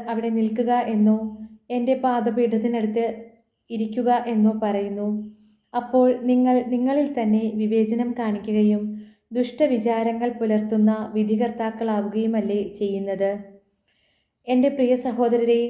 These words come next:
ശ്രവിക്കുവിൻ. തന്നെ സ്നേഹിക്കുന്നവർക്ക് വാഗ്ദാനം ചെയ്ത രാജ്യത്തിലെ അവകാശികളും വിശ്വാസത്തിൽ സമ്പന്നരുമായി ദൈവം തെരഞ്ഞെടുത്തത് ലോകത്തിലെ പാവപ്പെട്ടവരെയല്ലേ?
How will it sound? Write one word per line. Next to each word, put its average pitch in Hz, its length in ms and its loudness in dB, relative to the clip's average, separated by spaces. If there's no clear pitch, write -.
ശ്രവിക്കുവിൻ. 214 640 0
തന്നെ 285 320 0
സ്നേഹിക്കുന്നവർക്ക് 240 840 0
വാഗ്ദാനം 226 600 -2
ചെയ്ത 214 240 0
രാജ്യത്തിലെ 220 600 0
അവകാശികളും 220 800 -2
വിശ്വാസത്തിൽ 262 720 0
സമ്പന്നരുമായി 226 920 0
ദൈവം 269 400 2
തെരഞ്ഞെടുത്തത് 220 720 0
ലോകത്തിലെ 214 520 0
പാവപ്പെട്ടവരെയല്ലേ? 208 920 0